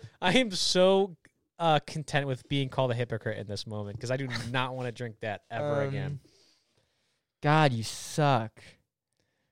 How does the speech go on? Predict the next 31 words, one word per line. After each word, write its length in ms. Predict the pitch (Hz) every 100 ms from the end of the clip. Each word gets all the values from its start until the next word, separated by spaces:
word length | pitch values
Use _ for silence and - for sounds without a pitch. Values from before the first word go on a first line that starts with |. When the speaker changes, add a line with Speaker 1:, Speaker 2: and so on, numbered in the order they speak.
| -
Speaker 1:
But 220 | 190 185
Speaker 2:
Now 80 | 165
I 40 |
Speaker 1:
he 40 | 190
Speaker 2:
gotta 120 | 196
Speaker 1:
goes, 100 | 208
Speaker 2:
think 160 | 180 180
of 100 | 170
Speaker 1:
but 80 |
Speaker 2:
something 140 | 214 -
Speaker 1:
anyway, 240 | - 160
Speaker 2:
else. 80 | 147
Speaker 1:
he 80 | 180
goes, 320 | 196 185 - - _
"The 100 | 160
world's 360 | 165 202 190 -
the, 180 | 185 170
the 120 | 160
one 260 | 156 196 196
resource 460 | 208 196 175 147
that 120 | - 147
we 100 | 143
have 200 | 160 -
too 220 | - 170
much 300 | 160 165 -
of." 240 | 120 101
He 80 | 135
goes, 240 | 135 123 113 113 113
"Girls." 1000 | 143 151 139 120 98 82 - - - - _ _ _ _ _ _ _ _ _
It's 100 | -
like, 240 | 160 151